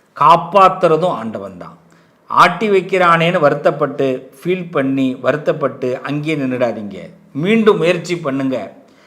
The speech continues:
அந்த முயற்சி பண்ண ஆரம்பிக்கும் போது ஆண்டவனுக்கே ஆசை தாங்க முடியாம ஒரு கயிறை கொடுத்து தூக்குவான். அப்ப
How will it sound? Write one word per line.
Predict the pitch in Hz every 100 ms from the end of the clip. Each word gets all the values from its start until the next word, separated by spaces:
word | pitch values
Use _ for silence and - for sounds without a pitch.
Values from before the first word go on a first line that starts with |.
| _ -
அந்த | 127 147
முயற்சி | 143 190 240 240 233
பண்ண | 202 185
ஆரம்பிக்கும் | 160 180 185 180 170 160
போது | 160 165
ஆண்டவனுக்கே | 135 151 208 208 202 190 190
ஆசை | 190 165 165 175 156
தாங்க | 151 160 156
முடியாம | 143 139 135 131 139 123 - -
ஒரு | 135 131 -
கயிறை | 147 180 208 185
கொடுத்து | 170 170 165
தூக்குவான். | - 139 117 107 92 - _ _ _ _ _
அப்ப | 120 127 127 110 -